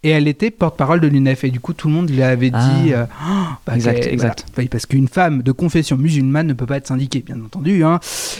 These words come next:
Speaker 1: Manu, hein. L'autre, euh, pas Manu d'aujourd'hui, mais Manuel Valls. Euh,
Speaker 2: Ah oui.
Speaker 1: un, l'avait traîné dans la boue pour cela, du, justement.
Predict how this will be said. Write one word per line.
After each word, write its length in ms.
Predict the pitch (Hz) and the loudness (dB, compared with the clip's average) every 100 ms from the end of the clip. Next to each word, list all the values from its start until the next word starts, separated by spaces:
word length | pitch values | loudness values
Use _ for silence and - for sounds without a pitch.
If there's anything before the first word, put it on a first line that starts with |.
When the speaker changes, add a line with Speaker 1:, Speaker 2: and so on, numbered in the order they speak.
| 170 | -4
Speaker 1:
Manu, 420 | 147 175 196 196 | 0 2 2 0
hein. 120 | 131 - _ _ | -4 -10 _ _
L'autre, 440 | 147 151 190 190 139 | -4 2 0 0 -4
euh, 140 | 127 | -2
pas 160 | 127 151 | 0 0
Manu 200 | 147 151 | 0 0
d'aujourd'hui, 380 | 143 143 147 | 0 0 -4
mais 100 | 175 | -6
Manuel 340 | 135 135 143 147 | -6 -6 -4 -4
Valls. 200 | 139 127 - - - - - | -6 -6 -10 -16 -20 -20 -20
Euh, 40 | - | -4
Speaker 2:
Ah 400 | 131 131 175 143 | 0 2 2 2
oui. 80 | 147 - | -2 0
Speaker 1:
un, 40 | |
l'avait 220 | 139 139 | 2 2
traîné 320 | 143 - 208 208 | 2 2 2 2
dans 100 | 165 | 2
la 140 | 143 | 0
boue 220 | 139 226 - - 135 - | 0 -2 -2 -18 -18 -10
pour 160 | 170 | -8
cela, 260 | - 139 123 | -4 -2 -2
du, 160 | 123 | -6
justement. 360 | 131 123 120 117 | -8 -6 -4 -6